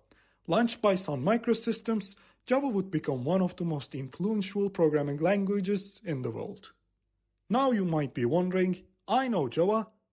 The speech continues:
but what the heck is a Sun Microsystems?" Don't worry, I'll get to that. But first, let's talk about our beloved Java.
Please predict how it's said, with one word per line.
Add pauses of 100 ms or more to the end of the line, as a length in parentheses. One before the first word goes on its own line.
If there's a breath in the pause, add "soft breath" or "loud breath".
but
what
the
heck
is
a
Sun
Microsystems?" (580)
Don't
worry, (280)
I'll
get
to
that. (400)
But
first, (340)
let's
talk
about
our
beloved
Java.